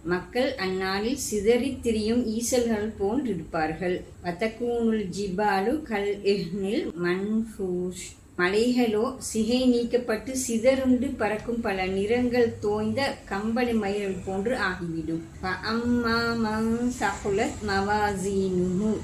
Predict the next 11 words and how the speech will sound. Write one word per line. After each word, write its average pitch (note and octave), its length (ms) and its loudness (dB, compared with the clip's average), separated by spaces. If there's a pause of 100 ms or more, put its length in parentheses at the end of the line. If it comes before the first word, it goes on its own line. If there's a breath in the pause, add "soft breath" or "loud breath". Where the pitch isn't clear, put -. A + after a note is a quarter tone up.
யாரின் A3 480 4 (100)
செயல்களது A#3+ 680 4
எடை G#3 420 4
அந்நாளில் G3 680 2 (220)
கனத்து G#3+ 540 -2
பாரமாக G#3 680 2
உள்ளதோ, F3+ 840 0 (520 loud breath)
அவர் F#3 380 0
திருப்திகரமான A#3+ 880 2
வாழ்வை F#3 500 2
பெறுவார். E3 460 0